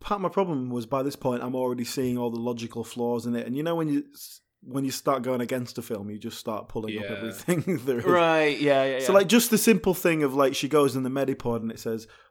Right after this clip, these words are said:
Speaker 1: "Oh, this is only catered to males." Now, I know that's supposed to be a hint that, uh, what's his face, Guy Pearce is, you know, it's his Medipod.
Speaker 3: Mm.
Speaker 1: But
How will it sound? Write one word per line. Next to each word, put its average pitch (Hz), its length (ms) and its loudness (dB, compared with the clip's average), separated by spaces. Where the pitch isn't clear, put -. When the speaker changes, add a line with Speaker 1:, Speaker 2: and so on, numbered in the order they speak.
Speaker 1:
"Oh, 220 160 4
this 170 220 0
is 135 160 4
only 127 340 2
catered 139 380 0
to 170 80 -2
males." 151 600 -4
Now, 151 160 6
I 156 40 8
know 190 180 8
that's 202 180 6
supposed 160 260 0
to - 60 -12
be 143 100 4
a 127 60 4
hint 139 340 2
that, 120 300 -4
uh, 117 220 -4
what's 123 240 -2
his 120 140 -6
face, 110 280 -4
Guy 123 200 -2
Pearce 117 420 -4
is, 101 420 -10
you 113 120 -4
know, 98 320 -6
it's 123 200 -10
his 113 160 -6
Medipod. 101 480 -8
Speaker 3:
Mm. 143 340 -14
Speaker 1:
But 165 240 2